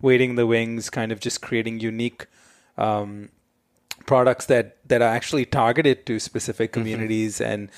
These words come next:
Speaker 1: people familiar with certain flavors. Um, and I, I just think just the, the possibilities are just endless right now.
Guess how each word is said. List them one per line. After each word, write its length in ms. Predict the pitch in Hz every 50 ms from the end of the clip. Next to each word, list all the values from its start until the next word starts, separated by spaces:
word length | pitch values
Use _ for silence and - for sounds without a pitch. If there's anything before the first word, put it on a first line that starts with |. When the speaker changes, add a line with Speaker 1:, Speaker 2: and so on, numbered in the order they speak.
| - - -
Speaker 1:
people 260 | - 127 - 131 120
familiar 440 | - - 131 117 113 117 113 113 107
with 120 | 110 110
certain 320 | - 113 110 107 - 113 110
flavors. 720 | - - 113 110 113 104 110 110 107 107 107 107 - - _ - - - - - - - - -
Um, 440 | - 110 110 107 104 101 101 - - _ - -
and 200 | 147 151 156 -
I, 220 | 156 160 165 147
I 80 | 156 156
just 220 | - 185 - -
think 180 | - 151 139 -
just 260 | - 139 113 - - -
the, 100 | 117 98
the 160 | - - 113
possibilities 760 | - - 120 113 - - 107 113 113 113 113 113 107 104 104
are 40 | 98
just 280 | 101 101 98 - - - -
endless 400 | 117 110 110 110 104 101 - -
right 200 | 104 98 95 -
now. 360 | 101 101 101 98 98 98 98